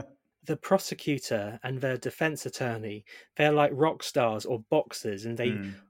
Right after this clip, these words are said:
Speaker 1: they have all these photographers going around them, and they r-, they go up these flights of steps and they stop and they shake hands, like, weighing each other up. And I guess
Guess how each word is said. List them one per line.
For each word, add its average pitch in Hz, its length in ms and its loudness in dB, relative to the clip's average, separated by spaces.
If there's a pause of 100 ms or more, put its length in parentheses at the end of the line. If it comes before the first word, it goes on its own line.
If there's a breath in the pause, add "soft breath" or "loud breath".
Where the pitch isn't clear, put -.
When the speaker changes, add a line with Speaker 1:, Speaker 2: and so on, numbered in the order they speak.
Speaker 1:
they 135 100 -2
have 139 140 2
all 170 80 4
these 165 160 -2
photographers 143 680 -2
going 117 280 0
around 113 380 -2
them, 101 300 -4
and 110 220 -4
they 123 220 -2 (180)
r-, 139 180 -6
they 123 60 -8
go 143 160 2
up 123 80 0
these 131 220 -4 (100)
flights 139 240 0
of - 80 -10
steps - 340 0
and 123 120 -4
they 123 100 -4
stop - 320 -2
and 113 80 -10
they 123 80 -2
shake - 300 -4
hands, 120 340 -8
like, 117 140 -6
weighing 123 240 -4
each 120 180 -10
other 123 320 -8
up. 107 160 -10 (640 loud breath)
And 143 420 0 (240)
I 160 80 4
guess 202 400 6